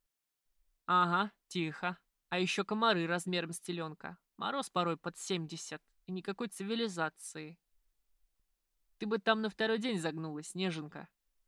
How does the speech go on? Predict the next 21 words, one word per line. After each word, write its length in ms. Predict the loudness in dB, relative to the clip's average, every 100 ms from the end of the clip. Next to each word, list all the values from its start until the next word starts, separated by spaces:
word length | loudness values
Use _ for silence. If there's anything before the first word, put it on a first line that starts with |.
| _ _ _ _ _ _ _ _ _ -4
Детское 440 | -2 -2 -2 -2
любовное 520 | 0 0 -2 0 -2
прозвище 600 | 0 -2 -2 -2 -2 -4
сейчас 460 | -4 -6 -2 -4 -4
почему-то 540 | -6 -6 -4 -4 -4
резануло 560 | -4 -2 -2 0 -2 -4
слух. 640 | -6 -8 -10 -12 -16 -20 _ _ _ -12
Я 140 | -6
не 80 | -4
была 260 | -2 -2 -4
слабой. 540 | -6 -6 -8 -8 -12 _ _ _ _ _ _ _ _ _ _ _ _ _ _ -8
Слышала, 560 | -4 0 0 0 0
что 200 | -2 -4
там 200 | -2 0
нужен 300 | 2 2 -2
повар? 400 | 0 0 0 -4 _ _ _ _ _ _ _ _ _
А 80 | 4
вот 200 | 4 4
возьму 360 | 0 0 2 2
и 80 |
поеду 640 | 2 0 -2 -2 -6 -6 -12